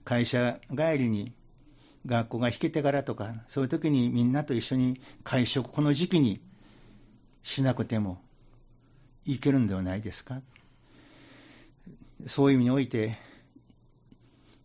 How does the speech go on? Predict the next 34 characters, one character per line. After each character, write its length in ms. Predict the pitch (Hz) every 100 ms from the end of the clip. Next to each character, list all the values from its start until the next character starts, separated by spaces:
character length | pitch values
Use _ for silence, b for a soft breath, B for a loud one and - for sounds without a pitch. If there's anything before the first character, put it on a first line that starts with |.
| _ _ _ - -
欲 220 | 143 147
望 180 | 143 143
産 280 | - 139 139
業 100 | 131
的 180 | 123 127
な 120 | 117
も 80 | 123
の 100 | 113
が 240 | 107 98 b b b b b _
今 220 | - 127 120
い 40 |
っ 20 |
ぱ 160 | 110 151
い 20 |
あ 20 |
り 60 | 117
ま 120 | 110
す 80 | -
け 120 | 139
ど 100 | 127
も、 200 | 104 104 - _ B B B B B
そ 300 | B - 160
う 20 | 151
い 60 |
う 180 | 151 151
産 300 | - 147 147
業 140 | 147 147
っ 20 |
て 260 | - -
い 80 | 113
う 60 | 117
も 100 | 143
の 100 | 123
は 240 | 110 101